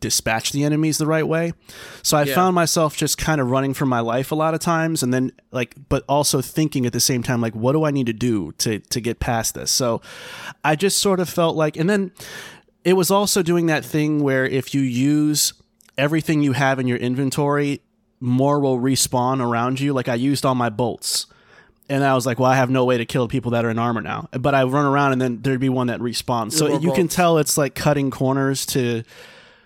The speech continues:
Speaker 1: kind of give you the, the advantage when it knows you have nothing left in your arsenal.
Speaker 2: Yeah.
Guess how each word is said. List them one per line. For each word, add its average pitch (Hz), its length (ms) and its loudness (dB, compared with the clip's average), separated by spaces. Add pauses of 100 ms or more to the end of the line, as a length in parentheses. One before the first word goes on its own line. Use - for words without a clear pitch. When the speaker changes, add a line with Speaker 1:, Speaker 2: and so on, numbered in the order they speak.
(120)
Speaker 1:
kind 156 200 0
of 127 120 -4
give 139 220 0
you 131 220 2
the, 123 240 2
the 127 140 0
advantage 120 480 -2
when 120 140 0
it 117 120 -2
knows 123 400 2
you 123 100 0
have 120 200 0
nothing 120 360 -2
left 120 220 -2
in 123 80 -2
your 117 160 -2
arsenal. 113 360 -2
Speaker 2:
Yeah. 151 260 -2